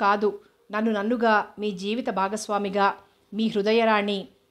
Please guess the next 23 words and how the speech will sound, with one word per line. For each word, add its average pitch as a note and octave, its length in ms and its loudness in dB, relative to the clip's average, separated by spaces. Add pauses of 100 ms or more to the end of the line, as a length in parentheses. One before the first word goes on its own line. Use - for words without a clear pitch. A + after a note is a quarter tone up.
(180)
సిగ్గు G#3+ 320 -4
విడిచి A#3 180 -2
చెప్తున్న G3+ 420 -6
ఆమెను G3+ 320 0 (100)
మాధవి" G3+ 580 2 (120)
అంటూ G3 220 -8
వారించాడు. G3 600 -2 (460)
"నాకు G#3+ 260 0
హృదయం A#3 340 2
ఉంటే G#3+ 240 -2
కదా G3+ 320 0 (100)
నిన్ను G#3 220 -2
రాణిగా G#3 400 2
ఆహ్వానించేది. G3 840 -2 (260)
ఈ G#3+ 120 -4
మనసు G#3 580 0
ఒకరినే A3 360 -2
ప్రేమించగలదు, G3+ 720 -2 (420)
ఈ A#3 120 0
హృదయం A3+ 420 4 (140)
ఒకరి A#3+ 260 -4
రూపాన్నే G#3 460 -2
నింపుకోగలదు. G3 680 -4